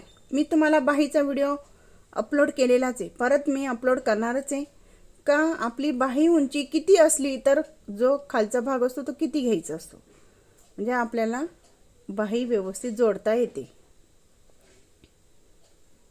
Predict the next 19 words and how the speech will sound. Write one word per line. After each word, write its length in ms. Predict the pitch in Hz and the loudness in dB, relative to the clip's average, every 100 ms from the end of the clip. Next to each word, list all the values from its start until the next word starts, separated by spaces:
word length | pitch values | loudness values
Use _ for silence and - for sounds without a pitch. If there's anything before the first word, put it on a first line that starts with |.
| _ _ _ _ - _ _ _ _ _ _ _ _ _ _ _ - _ - | _ _ _ _ -20 _ _ _ _ _ _ _ _ _ _ _ -20 _ -16
जे 260 | 214 247 254 - - | -4 -2 -2 -8 -8
मध्ये 340 | 208 220 294 330 | -4 -2 -2 0
कात्री 460 | 269 220 - 269 | -2 -4 -6 -6
दिलेली 420 | 262 254 226 240 240 | -2 0 0 0 -2
असते 360 | 240 - 196 220 - | -2 -4 -6 -6 -6
सेंटरला, 580 | 214 190 214 190 165 202 - _ _ _ _ _ _ - | -4 0 0 -2 -6 -10 -18 _ _ _ _ _ _ -6
ती 200 | 277 285 | -2 0
आपल्या 420 | 262 226 233 254 302 - _ _ _ _ | 0 -2 -4 -4 -6 -12 _ _ _ _
शोल्डर 420 | - 254 226 233 | -4 2 4 2
जोडलेला 500 | 240 247 208 202 214 | 2 0 2 2 0
भाग 260 | 208 220 220 | 0 -2 -2
असतो 300 | 247 - 254 | -4 -6 -8
तिथंच 440 | 254 254 - 285 233 | -6 -6 -2 -2 -2
आली 220 | 175 180 | -4 -4
पाहिजे. 360 | 180 170 196 240 - _ _ _ _ _ _ _ - _ - - _ - | -6 -6 -6 -10 -12 _ _ _ _ _ _ _ -20 _ -20 -20 _ -10
या 200 | 226 247 | -4 -4
पद्धतीने 540 | 226 208 202 196 202 214 | -2 -2 -2 -2 -4 -2
हे 180 | 254 320 | -4 -4
शिवण 360 | - 214 254 | -4 -4 -6